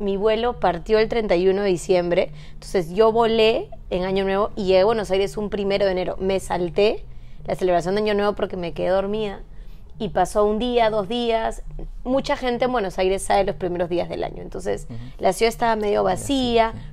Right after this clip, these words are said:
Speaker 1: no había teatro porque la primera semana del año no hay teatro.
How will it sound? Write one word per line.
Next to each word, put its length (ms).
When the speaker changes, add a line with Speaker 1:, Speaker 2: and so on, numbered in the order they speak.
Speaker 1:
no 100
había 260
teatro 380
porque 160
la 60
primera 240
semana 360
del 100
año 200
no 120
hay 140
teatro. 460